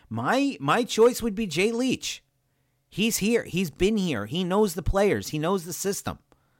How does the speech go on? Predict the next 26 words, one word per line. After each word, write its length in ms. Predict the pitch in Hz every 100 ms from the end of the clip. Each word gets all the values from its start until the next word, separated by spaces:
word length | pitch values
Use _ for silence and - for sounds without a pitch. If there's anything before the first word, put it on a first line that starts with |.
| _ _ _ _ _ _
And 140 | - 180
like 160 | 185
I 60 | 185
said, 340 | - 208 160
maybe 280 | 117 165 180
somebody 360 | - 185 190 185
like 220 | 180 175
a 40 |
Jack 300 | 139 151 170
Stanika 600 | - - 151 170 196 175
would 200 | 143 147
probably, 600 | 151 156 170 156 175 165 - _ _ _ _
you 120 | 156
know, 180 | 156 139
f-, 300 | 87 - - - _ _ _ _ _ _ 131
be 340 | 139 185 147 - _ _
okay 400 | - 156 - 196
with 160 | 208 120
him. 240 | 104 71 _ _ _ _ _ -
You 80 | 147
know, 180 | 127
would 240 | 127 131 147
probably 460 | 151 160 175 175
have 180 | 147 165
a 60 | 175
decent, 600 | 139 190 - 208 180 -